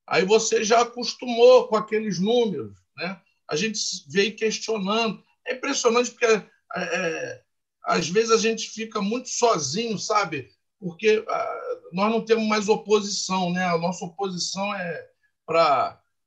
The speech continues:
pras coisas relevantes, eles são surdos, mudos, é, cegos,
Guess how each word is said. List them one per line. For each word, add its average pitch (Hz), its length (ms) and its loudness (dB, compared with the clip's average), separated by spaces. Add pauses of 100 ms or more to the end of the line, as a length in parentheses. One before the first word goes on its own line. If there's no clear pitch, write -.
(160)
pras 175 220 0
coisas 202 380 2
relevantes, 190 720 0
eles 220 320 0
são 208 240 -4
surdos, 202 640 -2
mudos, 185 640 0 (420)
é, 139 220 -8
cegos, 196 800 0